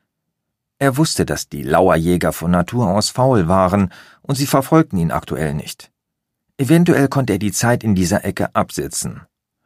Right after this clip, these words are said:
Er beschloss, es auf einen Versuch ankommen zu lassen. Die Zeit verging zäh, und Naresh konnte so gar nicht einschätzen, wie lange er warten musste, bis er von seiner Qual erlöst werden würde.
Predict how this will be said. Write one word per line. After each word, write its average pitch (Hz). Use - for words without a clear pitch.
Er 151
beschloss, 156
es 135
auf 117
einen 113
Versuch 120
ankommen 92
zu 85
lassen. -
Die 127
Zeit 156
verging 101
zäh, 127
und 95
Naresh 85
konnte 90
so 76
gar 95
nicht 98
einschätzen, 101
wie 98
lange 104
er 104
warten 127
musste, 87
bis 98
er 87
von 85
seiner 76
Qual 90
erlöst 87
werden 80
würde. 82